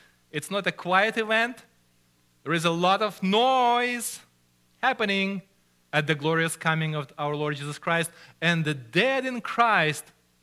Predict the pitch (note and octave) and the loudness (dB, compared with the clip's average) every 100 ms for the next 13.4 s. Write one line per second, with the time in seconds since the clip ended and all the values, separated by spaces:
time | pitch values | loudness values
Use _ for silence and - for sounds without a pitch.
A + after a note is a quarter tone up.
0 | _ _ _ _ - C3 D#3 D3 D3 D3 | _ _ _ _ -4 0 2 2 2 0
1 | - - C#3+ A2+ - C#3 C3+ D3 C3+ C#3+ | -4 -4 -4 -4 -6 -6 -4 -4 -6 -8
2 | C3 F#2 - - - - - _ _ _ | -8 -8 -12 -20 -20 -20 -20 _ _ _
3 | _ - D#3 E3+ E3+ - F3+ A#2+ - _ | _ -4 0 0 -2 -4 -6 -6 -12 _
4 | _ _ _ _ _ _ B2+ E3+ E3+ D3+ | _ _ _ _ _ _ -2 0 0 0
5 | - A3 G3 C3 B2 - - _ _ C#3 | -2 -2 0 0 -4 -12 -20 _ _ -2
6 | D#3 D#3+ D#3+ D#3+ D#3 C#3 - C3+ G3 F#3+ | 0 0 -2 -4 -2 -4 -4 -2 -2 -2
7 | F3+ E3 D#3+ - D#3+ - - F#2+ F2+ - | -2 0 0 -2 -8 -12 -8 -8 -8 -16
8 | - _ _ _ _ _ _ _ _ _ | -20 _ _ _ _ _ _ _ _ _
9 | _ _ _ _ _ _ _ _ _ _ | _ _ _ _ _ _ _ _ _ _
10 | _ _ _ _ _ C3 C3+ D3 F3+ F3+ | _ _ _ _ _ -4 -2 0 0 0
11 | F3 F3+ F3 E3+ D3+ F3 F3+ E3+ D3+ F3+ | 2 2 2 0 0 -2 0 0 0 0
12 | F3+ F#3 E3+ D#3+ - F#3+ G#3 G3 F#3+ F3 | -2 -2 0 0 -2 -4 -2 0 0 2
13 | E3+ G3 E3+ C#3 | 4 4 4 0